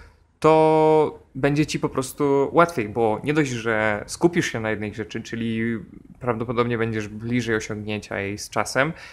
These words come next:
to na dodatek być może znajdziesz właśnie powód, e, do tego, żeby znajdziesz wewnętrzny spokój, em, nie przejmując się resztą rzeczy.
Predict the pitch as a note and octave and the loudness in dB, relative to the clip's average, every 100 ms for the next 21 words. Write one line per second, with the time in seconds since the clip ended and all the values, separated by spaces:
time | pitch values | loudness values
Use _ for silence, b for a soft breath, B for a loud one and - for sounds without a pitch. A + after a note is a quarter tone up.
0 | B B C3 C3 C3 C3 C3+ C3+ C3+ C3+ | B B 2 6 6 4 2 2 4 2
1 | D3 C#3 - - - - C3 C3 C3+ C3+ | 0 -4 -10 -12 -10 -6 -4 -4 -4 -2
2 | B2 B2+ - - - B2 A2+ B2 A2+ B2+ | -2 -2 -8 -8 -8 -6 -6 -4 -2 -4
3 | - - A2+ A2 G#2+ A2 A2 A#2 A2+ A#2 | -6 -6 -2 -2 -2 -4 -4 -4 -2 0
4 | A#2 A2+ - - _ _ - - B2+ C3 | 0 -2 -8 -18 _ _ -14 -6 -2 0
5 | C#3 C#3+ C#3+ B2+ B2+ A#2 - C3 B2+ - | 0 -4 -6 -4 -2 -2 -4 -8 -6 -8
6 | A2 G#2 F#2 B B B B B G#2+ G#2+ | -8 -6 -8 B B B B B -4 -4
7 | G#2 G2+ G2+ B2 B2 - B2+ C3 A#2 - | -2 -6 -8 -4 -4 0 0 0 -2 -2
8 | A2+ A2+ - G#2+ G2 G#2+ - | -4 -4 -6 -12 -12 -12 -14